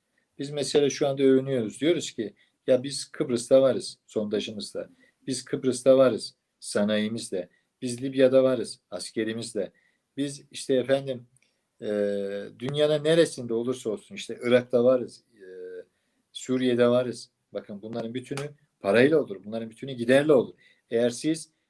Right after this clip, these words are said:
devlet olma ölçütünde iseniz geliriniz yoksa sizin dışarı çıkma imkanınız yok. Şimdi eskiyi, e, hatırladığınız zaman bu ülke bir dönemlerde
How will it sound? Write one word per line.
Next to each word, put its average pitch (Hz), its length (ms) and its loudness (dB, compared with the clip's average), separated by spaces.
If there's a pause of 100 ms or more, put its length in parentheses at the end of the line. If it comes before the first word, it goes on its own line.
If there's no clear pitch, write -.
(140)
devlet 104 400 0
olma 131 340 -2 (280)
ölçütünde 123 760 -6 (320)
iseniz 151 540 -6 (220)
geliriniz 120 560 -2
yoksa 208 280 -2
sizin 143 260 -10
dışarı 135 260 -2
çıkma - 240 -12
imkanınız 143 480 -6
yok. - 160 -4 (280)
Şimdi 123 240 -12
eskiyi, 151 520 -2 (360)
e, 120 60 -10 (440)
hatırladığınız 139 680 6
zaman 151 380 0 (1000)
bu 127 220 -2
ülke 135 280 0
bir 151 120 -8
dönemlerde 127 640 -2